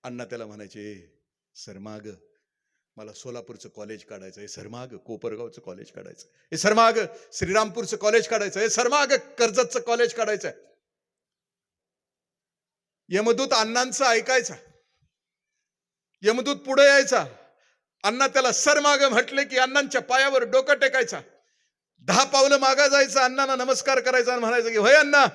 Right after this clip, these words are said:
तुम्हाला नेऊन काय करू? गोरगरिबांची लेकरं शिकणार कशी?"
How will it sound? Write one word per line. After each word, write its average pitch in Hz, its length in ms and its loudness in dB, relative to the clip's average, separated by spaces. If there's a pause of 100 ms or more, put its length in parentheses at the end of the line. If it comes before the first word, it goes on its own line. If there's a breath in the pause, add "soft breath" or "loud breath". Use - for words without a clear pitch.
(360 loud breath)
तुम्हाला 254 280 4
नेऊन 262 240 -2
काय 262 180 2
करू? 247 240 -6
गोरगरिबांची 233 800 -2
लेकरं 220 280 -8
शिकणार 208 380 -16
कशी?" - 380 -20